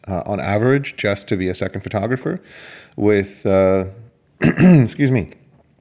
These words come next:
with, uh, added income here and there based on, uh, overtime or based on other things that they can tackle, you know, maybe running a photo booth on another day or, uh, what have you. And they literally just work weekends. Um, they're a stay-at-home mom,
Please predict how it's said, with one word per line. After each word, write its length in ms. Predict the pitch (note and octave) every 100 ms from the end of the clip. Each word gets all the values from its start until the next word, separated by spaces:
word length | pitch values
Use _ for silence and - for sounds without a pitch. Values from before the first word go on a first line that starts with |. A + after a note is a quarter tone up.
| C3
with, 440 | A2 A2 - -
uh, 200 | G2 F#2+ -
added 280 | A2 A2
income 560 | G#2+ A2+ - A2 G#2+ G#2+ - -
here 260 | _ - A2
and 120 | G#2
there 180 | G2+ G2
based 340 | F#2 G2 F#2+
on, 540 | G2+ F#2+ F#2 F#2 F#2 F2+
uh, 160 | E2+ D2+
overtime 600 | C#3+ A#2+ B2+ A#2+ A2+ A2
or 140 | F#2
based 320 | F2 F#2+ F#2 F#2+
on 100 | F2
other 260 | A2+ G2+
things 240 | G2 F#2+ F2+
that 80 | E2+
they 120 | E2+
can 220 | F#2 E2+ _ _ _ _
tackle, 420 | G#2+ G2 - E2+
you 80 | F2
know, 200 | F2+ F#2 - - -
maybe 360 | G2+ G2+ F#2+ F#2
running 360 | F#2 F#2+ F2+
a 20 | F2
photo 240 | A#2 G2+
booth 300 | F2+ G2+ G2
on 240 | F2 E2+
another 260 | F2 F#2 F#2
day 340 | F2+ F2+ F2+
or, 380 | E2+ E2+ D#2 D#2+ - - _ -
uh, 80 | -
what 400 | - G2+ B2+ C3+
have 220 | D3 F3
you. 120 | D2 - _ _ -
And 220 | G#2+ G#2
they 80 | G#2
literally 340 | C#3+ D#3+ A2
just 220 | G2+ G2+
work 220 | G2 G#2+
weekends. 560 | A2+ G#2+ C3 C3+ C#3+ -
Um, 560 | G#2+ F#2 F#2+ F#2 F2+ E2+ _ - -
they're 260 | G#2 G2
a 80 | G2
stay-at-home 580 | - - A#2+ G#2+ A#2 G#2
mom, 400 | G2 G2 G#2 G#2+